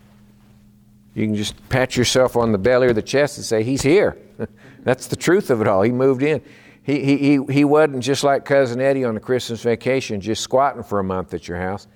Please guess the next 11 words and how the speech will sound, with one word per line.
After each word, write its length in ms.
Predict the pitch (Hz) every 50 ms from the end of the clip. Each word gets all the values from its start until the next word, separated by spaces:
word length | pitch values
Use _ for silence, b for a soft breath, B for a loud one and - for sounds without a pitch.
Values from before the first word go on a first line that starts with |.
| b b b b b b b b b
<laughs> 100 | 127 - B B B B B
He, 200 | B - 139 147
he's 160 | 131 151 139 123
not 200 | 156 156 151 147
a 40 |
squatter. 540 | - - - 156 160 180 180 151 120 104 - - B B B B
He's 240 | B 135 143 135 107
a 60 | 135
dweller, 520 | 120 120 139 160 180 185 139 107 90 76 - _ _ _ _ _ _ -
an 140 | - 117 120
indweller. 600 | 127 147 156 151 139 156 165 175 160 117 92 85